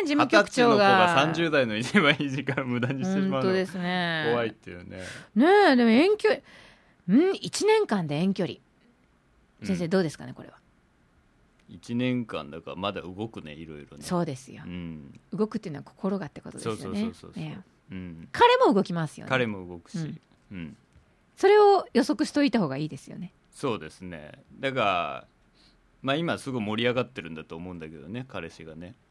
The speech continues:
Speaker 1: 一年でね。
Speaker 2: そうそうそう。
Speaker 1: うん。
Speaker 2: うん。
Speaker 1: で、しかもほら、言われたら、「彼女二十歳」って言ったら周りのリアクションも、「お前なんだよ」みたいな。
Speaker 2: 「やるな、お前」みたいなね。
Speaker 1: ちょっとこう、「いえいえ」とかっていう
Speaker 2: うん。
Speaker 1: のも、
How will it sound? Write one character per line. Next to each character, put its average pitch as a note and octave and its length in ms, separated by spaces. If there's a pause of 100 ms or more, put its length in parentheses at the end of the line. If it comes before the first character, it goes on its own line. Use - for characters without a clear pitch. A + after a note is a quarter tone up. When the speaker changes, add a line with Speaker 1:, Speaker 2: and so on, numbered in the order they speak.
(140)
Speaker 1:
一 G3 200
年 C#3+ 280
で D3 100
ね。 F4 220 (120)
Speaker 2:
そ - 140
う F2+ 40
そ - 160
う - 80
そ - 100
う。 D#3 40
Speaker 1:
う D3+ 40
ん。 D3 280 (160)
Speaker 2:
う - 20
ん。 D#2 360 (100)
Speaker 1:
で、 - 80
し - 80
か G3+ 80
も D#3+ 100
ほ D3 80
ら、 - 160 (320)
言 G3 140
わ F#3 60
れ F3+ 100
た E3 100
ら、 B2 180 (600)
「彼 G#3+ 180
女 E3+ 80
二 G3+ 140
十 E3 120
歳」 - 140
っ - 20
て - 60 (120)
言 - 100
っ - 40
た F3 40
ら F#3+ 80
周 G3 60
り F#3+ 60
の F#3 80
リ E3+ 140
ア D#3+ 40
ク - 60
シ - 80
ョ E3 40
ン D3 60
も、 C3+ 120 (720)
「お G#3+ 140
前 E4 180
な G#4+ 80
ん G4+ 40 (360)
だ D#4+ 460
よ」 - 80
み B3 60
た G3 100
い F3+ 40
な。 F3 140
Speaker 2:
「や F#2 180
る D3+ 140
な、 F3 140
お E3+ 40
前」 D#3+ 300
み A#2 100
た G#2 100
い F2+ 40
な F2+ 80
ね。 G2 240
Speaker 1:
ち - 80
ょ G#4 40
っ - 20
と A3 80
こ G3 80
う、 G3 200
「い A3+ 200
え B3+ 120
い A#3 140
え」 G#3+ 140 (160)
と - 80
か D3+ 60
っ D3+ 40
て - 140
い - 60
う G3 40 (400)
Speaker 2:
う - 40
ん。 D3+ 340
Speaker 1:
の F#3 100
も、 E3 260